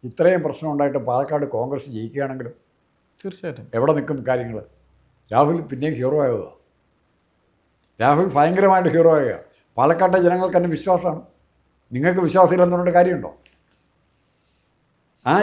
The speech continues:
Speaker 1: രീതിയിൽ. പിന്നെ രാഹുൽ മാങ്കൂട്ടത്തെ പോലെ തെറ്റുകൾ ചെയ്ത ഇഷ്ടം പോലെ ആൾക്കാർ ഇപ്പുറം നിൽക്കുക.
Speaker 2: അല്ല സാർ, ഇതിൽ അതാണ് നമ്മൾ പറയുന്നത്. ഇപ്പുറം നിൽക്കുന്നത് നിന്നോട്ടെ, ഈ കോൺഗ്രസിനകത്ത് എന്തിനാണ് ഇങ്ങനെ ഈ എരുതിയിൽ എണ്ണ ഒഴിക്കുന്നത്? ഈ രാജ്മോഹൻ ഉണ്ണിത്താനൊക്കെ എന്ത് യോഗ്യതയാണ് ഇത് പറയാനായിട്ട്? അത് ട്രാപ്പിൽ പെടുത്തിയതല്ലേ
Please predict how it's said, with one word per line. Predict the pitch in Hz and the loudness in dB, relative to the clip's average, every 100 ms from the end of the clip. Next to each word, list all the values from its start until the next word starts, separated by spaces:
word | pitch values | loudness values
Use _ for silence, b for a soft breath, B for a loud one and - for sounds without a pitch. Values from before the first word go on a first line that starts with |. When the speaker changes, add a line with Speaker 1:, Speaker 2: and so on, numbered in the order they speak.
| 180 | 2
Speaker 1:
രീതിയിൽ. | 175 165 147 | 0 0 0
പിന്നെ | 147 208 220 b b - | -2 -6 -8 b b 0
രാഹുൽ | 131 160 190 | 2 2 0
മാങ്കൂട്ടത്തെ | 185 185 185 180 180 | 0 0 -4 -4 -2
പോലെ | 185 180 - | 0 0 0
തെറ്റുകൾ | 156 - 185 175 | -4 -2 0 2
ചെയ്ത | 175 180 | 2 -2
ഇഷ്ടം | 175 185 175 | -4 -4 0
പോലെ | 180 180 | 2 2
ആൾക്കാർ | 165 185 160 | 2 0 0
ഇപ്പുറം | - 185 | 0 0
നിൽക്കുക. | 170 185 | 0 2
Speaker 2:
അല്ല | 185 247 | 4 4
സാർ, | 220 208 | 2 2
ഇതിൽ | 226 214 | 0 2
അതാണ് | 196 240 240 | 4 4 4
നമ്മൾ | 226 214 | 0 2
പറയുന്നത്. | 190 170 123 139 | 2 0 -4 -10
ഇപ്പുറം | 135 202 220 | 0 2 2
നിൽക്കുന്നത് | 202 226 220 214 | 0 0 2 2
നിന്നോട്ടെ, | 190 175 147 160 | 0 0 -2 -4
ഈ | 190 | -4
കോൺഗ്രസിനകത്ത് | 170 185 202 226 214 208 196 | -2 -2 -4 -10 -8 -8 -8
എന്തിനാണ് | 160 170 175 156 | -8 -8 -8 -8
ഇങ്ങനെ | 156 156 160 | -8 -8 -8
ഈ | 147 127 | -8 -6
എരുതിയിൽ | 147 196 214 208 202 | -6 -6 -8 -8 -8
എണ്ണ | 180 190 180 | -8 -8 -8
ഒഴിക്കുന്നത്? | 175 175 160 | -8 -10 -10
ഈ | 170 170 | -6 -6
രാജ്മോഹൻ | 170 202 226 240 220 | -4 -6 -6 -6 -8
ഉണ്ണിത്താനൊക്കെ | 208 208 202 196 202 190 b b b 151 170 | -10 -14 -16 -12 -12 -14 b b b -6 -6
എന്ത് | 196 180 151 | -4 -4 -4
യോഗ്യതയാണ് | 175 180 208 196 165 160 147 135 151 151 | -4 -4 -4 -2 -4 -4 -6 -4 -4 -4
ഇത് | 151 135 | -6 -8
പറയാനായിട്ട്? | 127 131 127 120 156 | -10 -10 -12 -6 -6
അത് | 185 180 | -6 -6
ട്രാപ്പിൽ | 175 185 202 226 196 | -6 -4 -4 -4 -2
പെടുത്തിയതല്ലേ | 170 180 143 117 | -2 -2 -4 -4